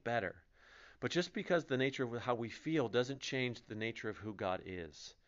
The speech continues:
That's really important for us to hang on to. And I'll prob-, I'll get to that a little bit later in the lesson. God did not instantaneously remove Elijah's depression and anxiety.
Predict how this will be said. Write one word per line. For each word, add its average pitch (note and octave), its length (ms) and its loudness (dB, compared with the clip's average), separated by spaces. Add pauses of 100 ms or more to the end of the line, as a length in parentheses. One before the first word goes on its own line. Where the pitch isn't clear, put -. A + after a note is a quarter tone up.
(140)
That's A2+ 180 -2
really D3 180 2
important G#2 580 0
for G#2+ 140 -2
us G#2 140 -2
to G#2 80 -8
hang G2+ 180 -4
on A2+ 200 0
to. E2 220 -12 (880)
And A2+ 100 -4
I'll A2+ 60 2
prob-, B2 280 2
I'll A2 120 0
get G#2+ 160 0
to A2+ 60 -4
that G#2+ 120 4
a - 20 -2
little G2 140 -2
bit F2+ 160 -8
later F#2 320 -2 (100)
in G2+ 80 -8
the F2+ 60 -8
lesson. F#2+ 400 -8 (880)
God F3 280 8
did A3 80 2
not E3 200 6
instantaneously C#3+ 1000 2
remove A#2+ 420 4
Elijah's A2 400 4
depression A2 500 -2
and G2 140 -6
anxiety. F#2+ 640 0